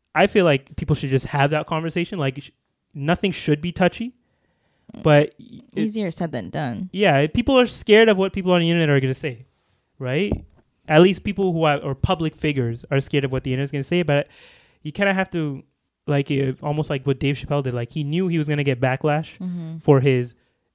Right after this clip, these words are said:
Speaker 1: um, special where he talks a lot about, like, trans issues,
Speaker 2: Mm-hmm.
Speaker 1: but he still did it anyways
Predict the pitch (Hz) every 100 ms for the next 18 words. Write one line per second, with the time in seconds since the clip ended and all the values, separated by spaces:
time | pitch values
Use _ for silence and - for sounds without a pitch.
0 | _ 131 120 117 113 110 110 110 107 -
1 | _ _ _ _ _ - - 151 - 202
2 | 202 151 143 139 - 147 - 147 135 143
3 | 147 - 143 135 - 156 156 156 226 269
4 | - 175 175 160 165 - _ _ _ 143
5 | 147 139 139 - 151 - 190 175 165 -
6 | 180 170 123 117 143 -